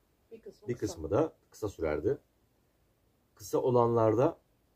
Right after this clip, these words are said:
Speaker 2: bir enerji hissediyordum. Herhangi bir görsel hiçbir şey yok. Fakat bir enerji sırıyordu. Yani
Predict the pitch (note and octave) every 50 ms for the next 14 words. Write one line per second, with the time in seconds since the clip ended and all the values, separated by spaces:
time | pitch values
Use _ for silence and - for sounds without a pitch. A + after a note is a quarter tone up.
0 | _ _ _ _ _ _ _ _ _ _ _ _ _ _ _ _ _ _ _ _
1 | _ _ _ - G2 F#2+ E3 - D3+ D3 D3+ D3 C#3+ C#3+ C3+ C3+ E3 D3+ C3 -
2 | - G#2+ F#2 D#2 D#2+ D2+ - D2+ C#2+ - - _ _ _ G#2 A2 C3 C#3+ C#3+ C3+
3 | C3+ B2+ B2 A2 B2 A#2+ A#2 A#2 - B2+ B2 B2 B2 - _ _ _ _ _ _
4 | _ _ _ _ _ _ - - - - - - B2 G#2+ G2+ G#2+ G#2 - - -
5 | - - _ _ _ _ _ _ _ _ _ - A#2+ C3 E3+ F3+ F3+ - - -
6 | _ _ _ _ _ _ - B2+ B2+ C3+ B2+ B2 B2+ B2+ C3 B2 B2+ D3+ D#3 C#3
7 | - _ _ _ _ - - - A2+ G#2 A2 C3 B2 G#2 E2+ D#2+ E2+ F#2 G2+ G#2
8 | A2+ A#2 G2+